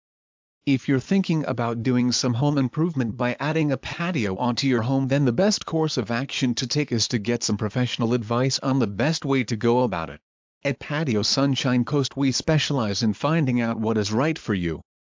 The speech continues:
We pride ourselves for being your one-stop shop on the Sunshine Coast for all your entertainment and outdoor living needs. The areas we specialize in are patios, pergolas, gazebos, decking and carports.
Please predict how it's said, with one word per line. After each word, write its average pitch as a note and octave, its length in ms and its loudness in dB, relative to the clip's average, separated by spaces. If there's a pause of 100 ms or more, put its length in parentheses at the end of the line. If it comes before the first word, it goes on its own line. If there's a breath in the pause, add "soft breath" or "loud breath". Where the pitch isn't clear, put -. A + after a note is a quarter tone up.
(180)
We C3+ 240 4
pride C3 400 0
ourselves B2 600 0
for C#3 140 0
being C#3 300 2
your B2 140 2
one-stop A#2 560 0
shop D3 340 -2
on A2 100 2
the G#2+ 80 2
Sunshine C3 640 2
Coast A#2 400 0
for A2 240 0
all A2+ 160 2
your A#2+ 280 2
entertainment A#2+ 640 0
and C3 160 0
outdoor B2+ 480 2
living B2 320 0
needs. B2 540 0 (420)
The A2 200 -4
areas C#3 440 2
we B2 100 2
specialize C3+ 720 0
in A2 100 0
are G2+ 300 -2 (460)
patios, C#3 720 -4 (420)
pergolas, B2 840 2 (420)
gazebos, A2+ 880 -2 (460)
decking D#3+ 440 -2
and G#2 140 -2
carports. A#2+ 720 -2